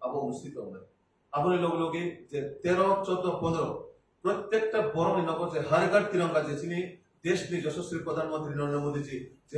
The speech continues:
হাসতেলি লোক রত্ন পাবক মানে আপনাকে সিং, সিং গাহাম পে পালা লাইনাই চিনি প্রত্যেকটা বড় নগর প্রতিটা ব্যক্তি নগর সমাজ সোসাইটি ক্লাব এনজিও তে স্টুডেন্ট বিশেষ করে কলেজ স্কুল যত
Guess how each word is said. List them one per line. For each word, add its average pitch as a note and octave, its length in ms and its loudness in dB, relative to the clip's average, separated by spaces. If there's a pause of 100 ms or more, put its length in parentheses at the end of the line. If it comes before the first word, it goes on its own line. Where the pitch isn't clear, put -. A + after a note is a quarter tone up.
হাসতেলি F3+ 440 2
লোক D#3 200 0
রত্ন D3 180 0 (160)
পাবক D3 300 2
মানে D#3+ 160 0 (220)
আপনাকে D#3+ 400 -2
সিং, D3+ 140 -2 (460)
সিং D3+ 120 -6 (240)
গাহাম D#3 260 2
পে - 160 4
পালা E3+ 220 6
লাইনাই - 240 2 (300)
চিনি E3+ 160 -4 (100)
প্রত্যেকটা G3+ 420 0 (100)
বড় F3 120 6 (220)
নগর F3 240 2 (420)
প্রতিটা E3+ 420 2 (300)
ব্যক্তি E3 240 -2 (200)
নগর D#3+ 240 2 (440)
সমাজ E3+ 380 4 (420)
সোসাইটি F#3 500 4 (200)
ক্লাব F3+ 320 8 (760)
এনজিও E3+ 360 8 (420)
তে E3 80 -2 (200)
স্টুডেন্ট G3 500 2 (400)
বিশেষ F3+ 260 -2
করে F3+ 140 2 (100)
কলেজ F3 260 4 (240)
স্কুল F3 240 2 (220)
যত A#3+ 280 4